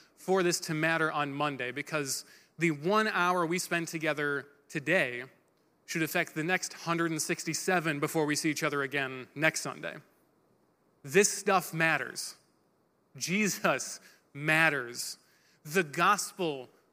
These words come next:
matters. It has a power all on its own that actually changes and transforms lives, and maybe created something of a testimony in your own life. Like, this gospel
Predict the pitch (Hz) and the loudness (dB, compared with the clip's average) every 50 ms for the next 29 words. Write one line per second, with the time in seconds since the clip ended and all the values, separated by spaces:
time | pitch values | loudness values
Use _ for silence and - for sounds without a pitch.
0 | _ _ _ 135 135 147 156 156 156 165 170 160 147 147 131 120 127 - 196 185 | _ _ _ -14 -10 -6 -4 -2 0 2 2 2 0 0 -4 -6 -6 -4 -4 -2
1 | 175 208 185 190 160 - 190 190 185 180 180 - 180 196 208 214 220 220 196 190 | 0 0 0 -2 -2 0 0 0 2 0 0 0 2 2 2 2 0 0 0 0
2 | 190 185 190 196 - - - - 175 180 220 233 196 160 143 131 117 117 - _ | 0 0 0 -4 -6 -6 -6 -4 -2 -2 0 0 -2 -2 -4 -6 -12 -16 -20 _
3 | - - _ _ - 170 175 - 185 175 190 - - 214 196 165 - - - 190 | -20 -20 _ _ -2 -2 0 2 2 2 2 2 0 -2 -2 -2 -2 -4 -2 -2
4 | 208 214 214 214 185 196 185 - - 190 180 170 - - 185 175 160 135 139 156 | -2 -2 -2 -2 -4 -4 -4 -4 -4 -4 -4 -4 -4 -4 -2 -2 -2 -4 -2 -2
5 | 165 175 180 170 151 135 131 156 151 151 170 180 180 175 151 - - 185 185 185 | 0 2 2 2 0 0 -2 -2 0 2 2 2 2 2 -2 -4 -4 -2 -2 0
6 | 180 165 - 196 196 175 196 180 160 160 - - 196 190 - - 185 185 185 185 | 0 -2 -2 -2 -2 -2 -2 -2 -2 -2 -4 -4 -4 -4 -2 -2 -2 0 0 0
7 | 185 180 180 180 175 175 170 185 175 196 190 175 156 160 185 160 135 - 156 143 | 0 2 2 2 2 2 2 0 0 0 0 0 2 2 2 0 0 -2 -4 -2
8 | - 180 160 151 147 143 175 185 202 240 - - - - 190 160 147 131 | 0 0 0 0 2 4 4 6 6 4 2 -2 -6 -4 -4 -4 -4 -6